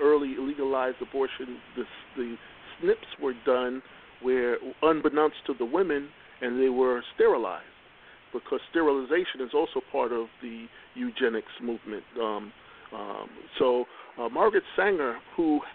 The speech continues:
uh, is so many people's heroine,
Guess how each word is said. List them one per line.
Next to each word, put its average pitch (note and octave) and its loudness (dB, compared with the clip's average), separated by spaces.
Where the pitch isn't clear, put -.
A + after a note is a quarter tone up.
uh, A2+ -4
is C#3 2
so G3+ 6
many G3 -2
people's D#3 -4
heroine, B2+ 2